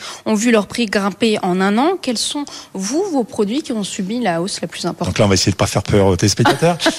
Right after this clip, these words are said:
Speaker 2: Euh, la
Speaker 1: Pas leur
Speaker 2: moyenne,
Speaker 1: faire
Speaker 2: c'est,
Speaker 1: peur
Speaker 2: la
Speaker 1: avant
Speaker 2: moyenne,
Speaker 1: Noël.
Speaker 2: c'est six pour cent. Le, le Panelis, qui est quand même la, la, la, l'autorité compétente, dit que les jouets ont augmenté de six pour cent. Vous conviendrez que c'est une moyenne qui est quand même plus faible que là, on parle de douze pour cent dans l'alimentaire, je crois, hein. Donc
Speaker 1: Mhm.
Speaker 2: six pour cent. Par contre,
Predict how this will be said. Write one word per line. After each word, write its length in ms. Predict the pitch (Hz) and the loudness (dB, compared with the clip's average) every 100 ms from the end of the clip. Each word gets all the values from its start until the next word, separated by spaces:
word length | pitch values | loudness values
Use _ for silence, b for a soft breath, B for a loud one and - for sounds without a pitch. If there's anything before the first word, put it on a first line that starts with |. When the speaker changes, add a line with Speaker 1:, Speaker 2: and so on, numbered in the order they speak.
| - | 0
Speaker 2:
Euh, 560 | 147 135 127 120 117 113 | 2 4 4 2 2 2
la 120 | 123 | 4
Speaker 1:
Pas 60 | 240 | 4
leur 100 | 240 | 4
Speaker 2:
moyenne, 80 | - | 2
Speaker 1:
faire 80 | - | 0
Speaker 2:
c'est, 80 | 190 | 2
Speaker 1:
peur 120 | 233 | 4
Speaker 2:
la 60 | |
Speaker 1:
avant 160 | 208 202 | 4 2
Speaker 2:
moyenne, 100 | 202 | 0
Speaker 1:
Noël. 140 | 190 | 0
Speaker 2:
c'est 80 | 175 | -2
six 200 | 143 175 | -4 -4
pour 180 | 156 135 | -4 -2
cent. 260 | 269 110 107 131 | -4 -6 -8 -4
Le, 120 | 110 | 0
le 120 | 123 | 0
Panelis, 520 | - 147 139 135 - | 0 -2 -4 -6 -6
qui 80 | - | -6
est 40 | 95 | -4
quand 100 | 110 | -2
même 160 | 107 | 0
la, 160 | 101 95 | 0 0
la, 160 | 92 87 | 0 0
la, 120 | 92 | 0
l'autorité 520 | 113 139 127 120 123 | 2 2 2 0 0
compétente, 480 | 110 107 - 143 - B B - | 0 0 0 0 -2 B B 0
dit 180 | 120 143 | 2 4
que 120 | 127 | 4
les 240 | 110 120 | 4 4
jouets 340 | 123 123 139 143 | 2 4 4 4
ont 60 | |
augmenté 260 | 117 113 110 | 2 -2 -2
de 60 | - | -4
six 100 | 110 | -2
pour 180 | 113 | -2
cent. 160 | - 143 | 2 2
Vous 100 | 131 | 2
conviendrez 400 | 113 101 101 117 | 0 2 2 2
que 60 | 131 | 0
c'est 180 | 101 - | -2 2
une 60 | 98 | 4
moyenne 320 | 104 110 139 | 6 4 2
qui 80 | - | 0
est 40 | - | 2
quand 80 | |
même 120 | 113 110 | 2 2
plus 180 | - | 2
faible 320 | 127 135 143 151 B B B | 2 2 0 -2 B B B
que 80 | - | -2
là, 100 | 104 | 0
on 60 | 95 | 2
parle 140 | 98 | 0
de 80 | 98 | 0
douze 200 | 95 127 | 0 2
pour 160 | - 120 | 2 2
cent 120 | 123 | 2
dans 60 | 117 | 4
l'alimentaire, 560 | 123 123 135 - 135 | 4 4 2 2 2
je 80 | - | 2
crois, 140 | - 131 | 0 0
hein. 40 | B B B - | B B B 0
Donc 100 | - | 0
Speaker 1:
Mhm. 60 | |
Speaker 2:
six 60 | - | 2
pour 140 | 117 | 2
cent. 200 | - 165 B B | 2 0 B B
Par 120 | 107 | -4
contre, 240 | - 147 | 2 2